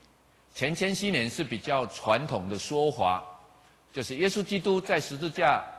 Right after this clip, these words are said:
上面牺牲他的生命以后，三天以后复活升天。啊，升天呢，就进入我们这个教会的时-，时代。啊，然后呢，到了末期的时候，耶稣基督就再临了。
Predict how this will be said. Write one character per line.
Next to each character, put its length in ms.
上 200
面 160
牺 220
牲 140
他 100
的 100
生 220
命 100
以 120
后， 340
三 240
天 160
以 120
后 100
复 260
活 200
升 260
天。 340
啊， 120
升 220
天 180
呢， 140
就 120
进 220
入 120
我 60
们 100
这 100
个 100
教 260
会 160
的 140
时-， 400
时 220
代。 280
啊， 240
然 200
后 180
呢， 260
到 160
了 120
末 260
期 160
的 120
时 140
候， 320
耶 120
稣 220
基 160
督 120
就 120
再 280
临 240
了。 140